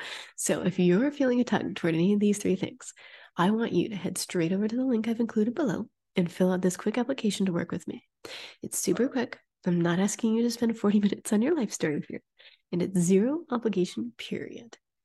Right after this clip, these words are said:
And if I think I can help you, I'm going to send you an exclusive free training, and then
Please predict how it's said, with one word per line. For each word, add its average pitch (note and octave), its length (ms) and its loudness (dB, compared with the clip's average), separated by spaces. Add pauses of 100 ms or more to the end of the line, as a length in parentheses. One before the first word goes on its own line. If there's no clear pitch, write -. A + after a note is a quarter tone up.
(220)
And F#3 100 0
if F#3 80 -8
I F#3+ 100 -2
think C4 220 -4
I D#4+ 60 -2
can F4+ 160 0
help - 280 -4
you, - 120 -2 (280)
I'm F#3 140 4
going E3 140 4
to F3 60 2
send E3 220 2
you E3+ 80 2
an - 80 -2
exclusive - 600 -2
free D4+ 180 0
training, A#3 480 -4 (360)
and A3+ 140 2
then E4 140 2